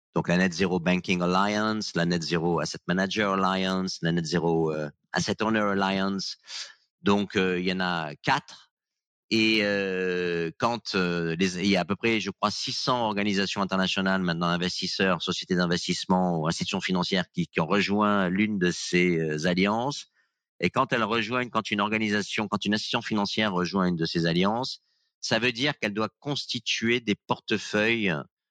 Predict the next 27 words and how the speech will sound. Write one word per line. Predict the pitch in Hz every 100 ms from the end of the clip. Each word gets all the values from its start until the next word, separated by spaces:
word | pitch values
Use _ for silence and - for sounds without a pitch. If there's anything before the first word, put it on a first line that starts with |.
| _ _ _ -
d'investissement | 87 131 120 127 - - 120 - - 110 107 101 -
ou | 95
de | 95
prêts, | - 101 107 120 - _ _ _ _ _ _ -
euh, | - 92 87 82 78 76
de |
dettes | 82 95 - - - - _ _ _ _ _ _ -
alignés | 113 127 127
sur | 120 107
un | 104
point | - 101
cinq. | - 85 - _
Donc, | 107 110
ça | 113
veut | 107
dire | 120
qu'il | 120
faut | 113 123
qu'elles | 117 98
investissent | 113 123 120 139
dans | 117 101
des, | 98
dans | 85 98
des | 101
sociétés | 139 135 139
qui | 135
sont | -